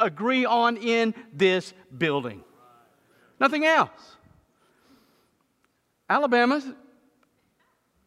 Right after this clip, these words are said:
winning football team. I can't help that. To answered prayer, but I can't help that. We're gonna disagree on all sorts of crazy things, but we cannot disagree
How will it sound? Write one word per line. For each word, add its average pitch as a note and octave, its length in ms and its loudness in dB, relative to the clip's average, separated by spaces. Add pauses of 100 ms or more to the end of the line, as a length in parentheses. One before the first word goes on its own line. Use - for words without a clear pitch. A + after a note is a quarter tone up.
(200)
winning B3 280 0
football A3 360 -2
team. D3+ 280 -4
I A#3+ 100 0
can't C4+ 300 -6
help C#4 220 -4
that. A#2 200 -12 (1200)
To F3+ 60 2
answered A#3 320 -2
prayer, A#3+ 260 2
but D4 160 4
I D#4 80 0
can't E4 240 0
help D4 220 -2
that. - 180 -16 (1200)
We're E4+ 120 0
gonna G4 200 4
disagree F#4 400 0
on E4 120 2
all F4 320 6
sorts F4+ 280 -4
of B3 60 -6
crazy D#4 400 -2
things, C#4 300 -2
but G3+ 180 -2
we C#4+ 160 -8
cannot C4 600 -8
disagree F3+ 540 -8